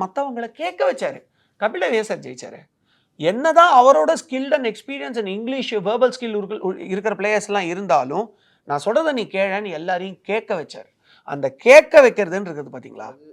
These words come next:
அதனால நம்ம ஜெயிச்சோம் தான் தோனி கிரெடிட் கொடுக்குறாங்க. But அதுக்காக இந்த ஹீரோ வர்ஷிப்பை கிரிக்கெட்ல கொண்டாந்தது எனக்குமே பிடிக்கல. இப்பவுமே அந்த ஹீரோ வர்ஷிப் சி எஸ் கேக்கு இருக்கு. அடுத்த வருஷம் டிக்கெட்ஸே சேல்ஸ் ஆகுமான்ற பயம் இருக்கு. ஏன் அப்படி போறோம் நாம?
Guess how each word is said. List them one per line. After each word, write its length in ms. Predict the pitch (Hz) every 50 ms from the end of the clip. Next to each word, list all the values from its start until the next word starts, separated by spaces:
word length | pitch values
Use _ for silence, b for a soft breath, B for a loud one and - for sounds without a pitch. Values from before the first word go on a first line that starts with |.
| _ _ _
அதனால 560 | - - 120 135 147 143 147 160 202 285 339
நம்ம 200 | 330 277 220 190
ஜெயிச்சோம் 360 | 151 165 170 170 165 185 160
தான் 140 | 156 202 240
தோனி 240 | 170 165 180 190 170
கிரெடிட் 300 | - - 147 139 151 143
கொடுக்குறாங்க. 440 | - 123 123 117 113 113 117 147 170 b b b b b b b
But 40 | -
அதுக்காக 680 | 170 185 196 226 339 392 381 381 370 370 392 415 403
இந்த 140 | 381 339 262
ஹீரோ 560 | 202 - 226 277 370 415 440 - - 349 262
வர்ஷிப்பை 260 | 240 196 - 233 180 220
கிரிக்கெட்ல 460 | 202 - 190 214 - 254 208 208 190
கொண்டாந்தது 360 | - 175 175 175 160 170 196
எனக்குமே 500 | 226 175 151 156 190 185 220 220 220 175 -
பிடிக்கல. 280 | 127 127 - - - - _ _ _ _ b b b b b b -
இப்பவுமே 460 | 185 208 - - 320 320 320 359 370
அந்த 160 | 359 311 247
ஹீரோ 380 | 214 190 254 294 302 294 254 220
வர்ஷிப் 160 | - - 208
சி 160 | - - 233
எஸ் 200 | 240 226 233 -
கேக்கு 120 | 196 165
இருக்கு. 300 | 156 160 151 143 135 131 b b b b
அடுத்த 300 | - 165 190 196 240 226
வருஷம் 280 | 240 233 - 320 277
டிக்கெட்ஸே 360 | 214 226 190 311 320 - 320 311 208
சேல்ஸ் 240 | 269 262 254 247
ஆகுமான்ற 380 | 254 233 220 208 226 233 214 196
பயம் 220 | 170 170 185 190
இருக்கு. 380 | 175 156 135 139 139 131 185 160
ஏன் 80 | 208 262
அப்படி 200 | 294 269 247 240
போறோம் 280 | 185 220 226 226 214
நாம? 280 | 196 190 190 202 220